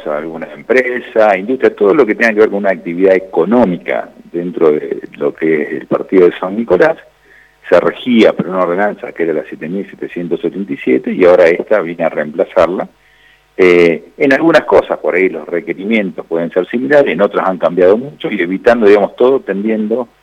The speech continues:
a que desde el punto de vista burocrático sean menores los, las, por ahí los requerimientos, pero sí, por supuesto, haciendo hincapié en todo lo que tenga que ver seguridad y todo ese tipo de cuestiones que, por supuesto,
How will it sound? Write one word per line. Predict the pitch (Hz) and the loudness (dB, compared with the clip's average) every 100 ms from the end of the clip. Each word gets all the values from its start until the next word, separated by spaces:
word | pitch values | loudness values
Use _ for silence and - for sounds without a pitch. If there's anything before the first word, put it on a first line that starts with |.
| _ _ _ - | _ _ _ -4
a | 85 | -4
que | 80 85 80 78 | 0 4 4 4
desde | 76 | 2
el | 78 | -2
punto | 98 98 | 2 2
de | |
vista | 92 | 2
burocrático | 85 85 82 82 135 117 82 76 71 | -2 0 0 2 4 2 0 -4 -4
sean | - 85 80 | -4 -4 -4
menores | 78 101 95 87 | -4 0 2 2
los, | 80 65 - _ - | 2 0 -4 _ -12
las, | 67 62 57 _ _ - - _ _ _ | -10 -10 -14 _ _ -20 -20 _ _ _
por | - - | -2 2
ahí | |
los | 82 - | 2 2
requerimientos, | 90 92 120 135 127 - - | 2 2 2 4 2 2 2
pero | - - | 2 0
sí, | 101 104 | -4 -4
por | - 76 | 0 -2
supuesto, | - 76 87 - - - _ _ _ - | -4 -2 -2 -2 -4 -6 _ _ _ -12
haciendo | 69 - 90 85 | -10 -4 -2 -2
hincapié | 90 87 85 90 87 95 - _ _ _ _ | 0 0 0 0 -2 -4 -8 _ _ _ _
en | - | -4
todo | - 80 | 0 0
lo | |
que | 76 | 0
tenga | 78 80 | -4 -2
que | 76 | 0
ver | 78 78 | 0 -2
seguridad | 85 80 87 92 80 78 80 82 85 85 | -4 -2 0 4 4 6 6 6 6 4
y | - | 0
todo | 78 | -4
ese | 76 - | -6 -8
tipo | - 87 | 0 4
de | 107 | 4
cuestiones | 165 - 82 85 82 | 2 -6 -6 -4 -6
que, | - | -6
por | 143 | -8
supuesto, | - - 73 - 87 90 | -10 -6 -4 0 0 0